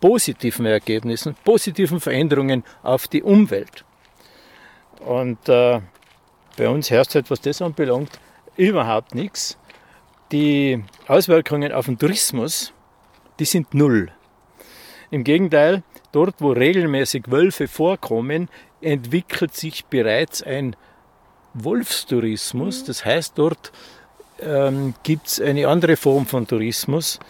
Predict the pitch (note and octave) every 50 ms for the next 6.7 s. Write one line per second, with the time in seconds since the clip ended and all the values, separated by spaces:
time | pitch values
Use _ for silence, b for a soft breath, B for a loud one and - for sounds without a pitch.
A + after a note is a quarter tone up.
0 | B B B - - A#2+ C3 E3 - - - - C#3 - - - C3 A#2+ B2 A#2+
1 | - - - C3 A#2+ - C3 B2+ A#2+ C3 A#2 C3 B2 A2+ - A#2 B2+ E3 G3 F#3+
2 | - _ B B B B B B B B C3+ B2 C#3+ D3+ D3+ - - C#3+ D#3+ F3
3 | - - - C#3+ B2+ D3+ F3 - - - C3 C3+ C#3+ D3 D3+ C#3+ C#3 - - -
4 | B2+ B2+ B2 B2 A#2+ A2+ A#2+ C3 D3 E3 F3+ F3 E3+ D3+ C#3+ C3 A#2 D3 A#2 -
5 | - A#2 A#2 A2 B2+ C#3+ E3+ E3 - - - D#3+ C#3 C3+ C#3 C#3 B2 - C3 C3+
6 | C3+ C3+ A#2+ - C3+ G2 G#2+ C#3 F3+ G#3 G3+ D#3+ C3+